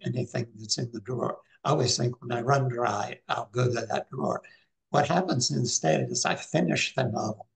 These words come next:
and within a few days, a week, uh, an idea occurs to me that I get really, uh, excited about. Odd Thomas was one of the few that ever, uh,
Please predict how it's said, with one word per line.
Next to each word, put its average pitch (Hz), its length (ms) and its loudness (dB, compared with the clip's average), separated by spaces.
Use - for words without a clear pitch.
and 135 100 0
within 156 320 4
a 123 240 2
few 160 320 2
days, 131 580 4
a 123 60 0
week, 127 460 0
uh, 143 240 2
an 131 160 4
idea 131 420 6
occurs 127 400 6
to 120 140 -6
me 127 160 2
that - 200 0
I - 160 0
get - 220 -4
really, 123 420 0
uh, - 120 -6
excited - 600 2
about. - 340 -2
Odd - 220 6
Thomas 190 480 0
was 123 240 2
one 139 120 2
of 117 60 4
the 117 100 0
few - 440 4
that - 240 2
ever, - 520 0
uh, 123 260 0